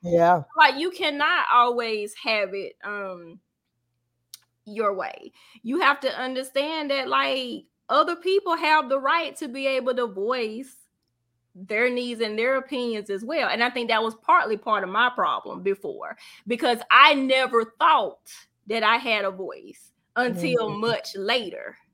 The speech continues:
Speaker 1: Yeah.
Speaker 2: in life, when I realized, "Okay, well, why is it that you always getting what you want, but I can't never say what I want?" You know what I'm saying?
Speaker 1: Right.
Speaker 2: Um, because of fear or whatever have you that I might have been, you know, dealing within myself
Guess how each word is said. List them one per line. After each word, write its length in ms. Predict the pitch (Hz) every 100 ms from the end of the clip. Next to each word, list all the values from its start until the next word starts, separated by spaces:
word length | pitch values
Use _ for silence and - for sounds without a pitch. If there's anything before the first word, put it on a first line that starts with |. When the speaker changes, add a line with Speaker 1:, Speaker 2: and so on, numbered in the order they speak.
| -
Speaker 1:
Yeah. 260 | 180 165 165
Speaker 2:
in 100 | 165
life, 380 | 254 240 220 - - -
when 240 | 240 240
I 120 | 233 226
realized, 520 | 226 233 220 214 220
"Okay, 340 | 269 - 247
well, 720 | 226 226 214 208 202 185 180 _ _ _ _ _ _
why 640 | 349 392 330 403 403 381 -
is 240 | 294 302
it 140 | 269 233
that 240 | 226 196 202
you 280 | 196 330
always 440 | 247 254 240 226 214
getting 300 | 220 226 208
what 200 | 208 -
you 120 | 311
want, 280 | 240 202 185
but 100 | 196
I 140 | 240
can't 280 | 294 254 226
never 220 | 208 196
say 220 | 202 208 190
what 160 | 180
I 140 | 214 196
want?" 300 | 160 90 -
You 140 | - 285
know 80 | 285
what 100 | 269
I'm 80 |
saying? 400 | 269 277 262 233 208
Speaker 1:
Right. 440 | 165 170 170 190
Speaker 2:
Um, 500 | 240 233 226 208 196
because 460 | 190 226 330 240 214
of 120 | 220
fear 520 | - 285 262 247 233 214
or 120 | 208
whatever 340 | 226 226 214 262
have 320 | 262 220 214
you 100 | 214
that 160 | 196 202
I 120 | 226
might 280 | 220 214 208
have 240 | 196 190
been, 360 | 202 190 185 180
you 80 | 214
know, 140 | 196
dealing 340 | 185 208 196 190
within 320 | 196 190 180
myself 560 | 185 330 - 180 170